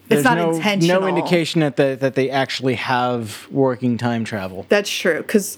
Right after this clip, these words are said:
Speaker 2: okay, then, then what I said was a funny joke instead of an actual theory.
Speaker 1: Yeah. <laughs>
Speaker 2: Because
Speaker 1: That's,
Speaker 2: they,
Speaker 1: uh,
Speaker 2: thank you.
Speaker 1: that was great.
Speaker 2: 'Cause when they all leave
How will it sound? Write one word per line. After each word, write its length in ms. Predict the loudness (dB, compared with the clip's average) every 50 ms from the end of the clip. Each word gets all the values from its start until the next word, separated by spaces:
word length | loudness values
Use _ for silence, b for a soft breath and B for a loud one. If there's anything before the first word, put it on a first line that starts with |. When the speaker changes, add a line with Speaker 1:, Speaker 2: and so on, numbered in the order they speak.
| 0
Speaker 2:
okay, 240 | 0 0 2 2 0
then, 240 | 2 2 0 0 2
then 160 | 2 2 2
what 80 | 0 -2
I 80 | -2
said 240 | -2 0 -2 0 2
was 160 | 0 0 0
a 80 | 0 -2
funny 300 | 0 0 0 0 0 -2
joke 280 | 0 0 0 0 -2
instead 300 | -4 -6 -4 0 0 0
of 60 | 0 0
an 80 | -2
actual 340 | -2 -2 -2 -2 -4 -4 -4
theory. 440 | -4 -4 -2 -2 0 0 -2 -2 -4 B B
Speaker 1:
Yeah. 180 | 2 4 4
<laughs> 80 | 4 2
Speaker 2:
Because 540 | 2 2 2 2 2 2 2 2 0 0 0 0 0 0 2 2
Speaker 1:
That's, 200 | 2 2 2 2
Speaker 2:
they, 220 | 2 2 2 2 0
Speaker 1:
uh, 280 | -4 -6 -6 -4 -4 -6 -6 -2
Speaker 2:
thank 300 | 0 2 2 2 0 -2
you. 100 | -2 2 2
Speaker 1:
that 140 | 2 2
was 100 | 2 -2 -2
great. 320 | 2 2 2 2 2 -4 -8 -14 -10 -2 2
Speaker 2:
'Cause 280 | 4 4 4 2 0 -2
when 260 | 0 2 2 2 2 0
they 160 | 0 0 0
all 420 | 2 2 2 2 2 0 0 -2 -2
leave 440 | 0 0 0 0 0 -2 -2 -6